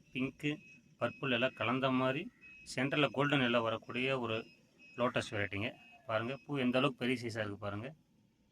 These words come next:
இந்த கலர்ஸும் ஸ்டாக் இருக்கு. அடுத்ததா பார்த்தீங்கன்னா, இதுலயே டார்க் பிங்க்கும் இருக்குங்க. அதாவது பீச் கலர்னு சொல்ற டார்க் பிங்க் கலரும். பாருங்க, இது பீச் கலர்னு சொல்ற டார்க் பிங்க் கலர்.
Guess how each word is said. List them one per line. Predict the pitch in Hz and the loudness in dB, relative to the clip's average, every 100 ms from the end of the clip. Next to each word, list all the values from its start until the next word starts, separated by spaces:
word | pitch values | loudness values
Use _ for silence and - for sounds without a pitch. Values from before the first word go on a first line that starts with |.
| _ - - _ _ _ _ - | _ -20 -20 _ _ _ _ -4
இந்த | 120 | -2
கலர்ஸும் | 131 131 120 135 - | 2 2 2 -2 -2
ஸ்டாக் | 107 98 | -2 -4
இருக்கு. | 98 - 143 - - _ _ _ _ | -12 -10 -10 -10 -20 _ _ _ _
அடுத்ததா | 123 143 147 131 | -6 0 0 2
பார்த்தீங்கன்னா, | 120 120 131 196 - _ _ _ - | 0 -4 -8 -8 -14 _ _ _ -8
இதுலயே | 135 160 113 | 0 0 4
டார்க் | 113 143 160 - _ | 8 8 6 -2 _
பிங்க்கும் | 131 131 131 113 | -2 0 -2 -4
இருக்குங்க. | - 101 113 - _ _ - | -4 -6 -6 -10 _ _ -6
அதாவது | 113 127 131 180 - _ _ | -2 0 -2 -10 -16 _ _
பீச் | 160 170 - | -2 0 0
கலர்னு | 127 123 123 | -2 -2 -4
சொல்ற | 107 113 | -8 2
டார்க் | 107 120 - _ | 6 6 4 _
பிங்க் | 113 | -10
கலரும். | - 98 98 - _ _ _ _ _ _ _ _ _ _ | -4 -6 -6 -14 _ _ _ _ _ _ _ _ _ _
பாருங்க, | - 117 143 170 - _ | -4 -2 -4 -8 -16 _
இது | 117 107 - | -14 -12 -8
பீச் | 143 - | -8 -6
கலர்னு | 123 120 117 | -6 -6 -6
சொல்ற | 120 175 143 | -4 -4 2
டார்க் | 117 131 147 - | 6 6 6 -2
பிங்க் | 123 - | -6 -4
கலர். | 104 95 | -4 -4